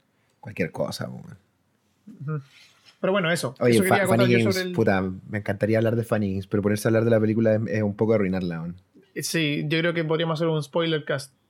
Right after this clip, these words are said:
Speaker 2: aparte.
Speaker 1: De, de Funny Games. Oh, sería bacán, weón.
Speaker 2: Ujú.
Speaker 1: Sería bacán. Eh, eh, ¿te gusta Haneke? Justo estaba hablando sobre él el otro día en La Pega, weón.
Speaker 2: Sí, yo encuentro que es un,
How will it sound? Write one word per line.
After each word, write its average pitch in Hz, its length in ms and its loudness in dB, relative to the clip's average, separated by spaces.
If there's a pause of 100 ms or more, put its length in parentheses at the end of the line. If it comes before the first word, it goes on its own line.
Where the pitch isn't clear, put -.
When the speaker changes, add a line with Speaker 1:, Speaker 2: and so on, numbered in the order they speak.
(160)
Speaker 2:
aparte. 143 480 -8 (100)
Speaker 1:
De, 117 220 2
de 110 100 4
Funny 131 340 4
Games. 101 240 -2 (100)
Oh, 95 280 2
sería 92 240 -4
bacán, 90 400 -4
weón. 82 340 -12
Speaker 2:
Ujú. 170 380 -8 (1000)
Speaker 1:
Sería 101 200 -2
bacán. 98 360 -2
Eh, 120 240 2
eh, 123 80 -4 (500)
¿te - 80 4
gusta 151 300 4
Haneke? 175 340 2
Justo - 180 -10
estaba - 240 -2
hablando 156 440 -2
sobre 147 360 2
él 156 80 0
el 147 100 0
otro 143 140 -2
día 147 100 0
en 139 60 -2
La 135 80 0
Pega, 123 200 -2
weón. 92 160 -12 (200)
Speaker 2:
Sí, 190 160 0
yo 175 80 2
encuentro 180 260 -2
que 165 80 -2
es 175 60 2
un, 147 720 -2